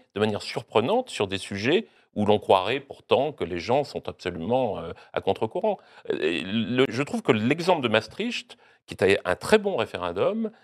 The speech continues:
montre que c'est encore un instrument possible, mais à condition de jouer le jeu. À condition de jouer le jeu. D'ailleurs, François Mitterrand n'avait pas engagé sa responsabilité.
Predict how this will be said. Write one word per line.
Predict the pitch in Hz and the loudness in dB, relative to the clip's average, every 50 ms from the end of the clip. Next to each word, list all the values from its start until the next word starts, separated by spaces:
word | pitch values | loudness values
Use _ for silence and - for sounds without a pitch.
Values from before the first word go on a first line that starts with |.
| _ _ _ | _ _ _
montre | - 107 135 175 208 - - - | 4 4 4 4 2 -2 -8 -4
que | - 117 | -4 -4
c'est | 110 - - - - 175 - - - - - | -4 -4 -4 -2 0 0 -2 -4 -6 0 0
encore | 127 123 - 202 180 | 0 4 4 4 4
un | 135 | 4
instrument | 117 107 - - 113 104 104 95 | 0 -2 -4 -6 -4 -4 -4 -2
possible, | - 101 92 - - - 190 240 240 208 - - _ _ - | -2 -4 -4 -4 -6 -6 -4 -4 -4 -4 -6 -10 _ _ 0
mais | 113 | 0
à | 117 | 2
condition | - 151 165 165 - - 190 | 2 -2 -4 -2 -2 -4 -2
de | 160 | -2
jouer | 156 165 160 | -2 -4 -4
le | 156 | -4
jeu. | 156 156 156 104 73 - _ _ _ _ | -4 -4 -4 -4 -4 -6 _ _ _ _
À | - | -12
condition | 90 - 98 95 - 120 | -8 -6 -8 -4 -4 -4
de | 110 | -2
jouer | 87 92 90 | -2 -2 -2
le | 85 82 | -2 -2
jeu. | 85 107 139 185 202 85 - | -2 0 0 2 2 0 0
D'ailleurs, | - 92 90 76 - | 2 2 2 2 0
François | - - - - 92 | -4 -6 -6 -4 -4
Mitterrand | 87 85 - 104 101 101 | -4 -2 0 2 2 2
n'avait | 85 73 76 76 | 2 0 -2 -4
pas | - 101 | -2 -2
engagé | 90 85 76 80 82 90 95 87 | -2 0 0 0 0 0 -2 -2
sa | - - | -2 -4
responsabilité. | - 80 - - 82 - - 65 60 - 80 73 - - _ - - - 202 | -4 -6 -6 -10 -10 -6 -6 -6 -6 -6 -10 -14 -14 -12 _ -4 -4 -4 -4